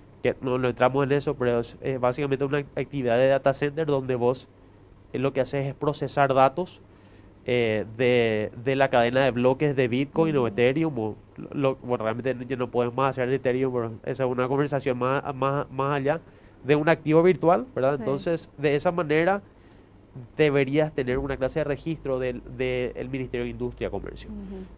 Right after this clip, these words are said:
Speaker 1: ¿Y el por qué? Es porque es una actividad, eh, que consume mucha energía y, eh, es una actividad que requiere un pl-, una planificación energética a largo plazo.
Speaker 2: Ujú.
Speaker 1: Entonces, nosotros lo que necesitamos es justamente las personas,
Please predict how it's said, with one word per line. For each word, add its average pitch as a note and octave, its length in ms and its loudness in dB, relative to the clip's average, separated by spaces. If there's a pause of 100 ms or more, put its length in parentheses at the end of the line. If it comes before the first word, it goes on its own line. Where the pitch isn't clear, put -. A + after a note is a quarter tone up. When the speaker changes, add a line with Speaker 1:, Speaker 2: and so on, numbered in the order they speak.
(100)
Speaker 1:
¿Y B2+ 80 0
el C#3 100 0
por C3 280 -2
qué? E3+ 240 0
Es E3+ 140 -4
porque C#3 380 -4
es A#2 60 -6
una C3 160 -4
actividad, C3+ 560 -2 (100)
eh, A#2 240 -8
que B2 100 -8
consume B2+ 420 -6
mucha B2 260 -4
energía E3 500 -2 (880)
y, F3+ 340 -2
eh, C#3+ 260 0
es C#3+ 120 -2
una D#3+ 160 -2
actividad C#3+ 380 0
que D#3 100 -4
requiere C#3 560 -2
un C3+ 160 -12
pl-, C#3 180 -10
una D3+ 280 -2
planificación D3+ 720 -2
energética C3+ 640 -4
a - 20 -2
largo C3+ 380 0
plazo. - 320 -14
Speaker 2:
Ujú. G3+ 160 -14 (420)
Speaker 1:
Entonces, C#3+ 720 -2
nosotros D3+ 420 -4
lo F3+ 220 -2
que G3 80 -6
necesitamos E3+ 840 -2
es D3 100 -4
justamente D3+ 680 -4
las C#3+ 180 -6
personas, D3 640 -6